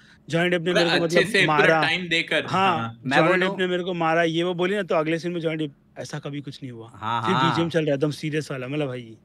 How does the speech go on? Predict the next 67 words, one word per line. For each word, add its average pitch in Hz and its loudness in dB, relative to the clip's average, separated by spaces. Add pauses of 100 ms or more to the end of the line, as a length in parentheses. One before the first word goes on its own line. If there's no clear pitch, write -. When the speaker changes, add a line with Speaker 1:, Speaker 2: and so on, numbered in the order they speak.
Speaker 3:
ये 202 6
क्या 320 2
कह 294 0
रहे 233 0
हो 196 4
आप? 165 -2
आप 202 -2
अगर 214 0
YouTube 196 -4
पे 240 2
दो 202 2
चार 226 4 (120)
फुटेज 226 4
देखोगे 214 2
ना 254 0
उस 240 0 (180)
कोर्ट 196 4
केस 202 4
के, 202 2
Speaker 2:
हम्म, 139 -4
हम्म, 135 -10
Speaker 3:
आपको 170 2
Speaker 2:
हम्म, 226 4
Speaker 3:
रिकमेंडेशन 233 0
Speaker 2:
हम्म। 247 0
Speaker 3:
में 269 -4
उस - 0
Netflix 180 -2
सीरीज 226 -4
से 262 0
ज्यादा 180 4
तगड़े 220 2 (200)
<laughs> - -20
सीन 220 2
दिखने 220 2
शुरू 214 2
हो 185 2
जाएंगे 151 2
भाई। 151 2
बहुत, 156 0
मतलब, 147 0
Speaker 1:
अरे, 160 4
Speaker 3:
यार, - 6
ये 285 2
तो - -6
Speaker 1:
जिन 190 4
लोगों 196 6
Speaker 3:
मतलब 214 6
Speaker 1:
ने 226 4
ट्रोल 196 4
भी 220 2
किया 190 6
था 196 6
Speaker 3:
इवेंट 247 4
Speaker 1:
ना, 262 2
Speaker 3:
था 226 6
भाई। 147 2
Speaker 1:
वो, 202 0
उनकी 180 -2
भी 208 2
वीडियोज़ 196 0
डाली 160 0
हुई 147 -6
है 139 -6
उसके 135 -12
अंदर, 131 -10
क्लिप 165 -10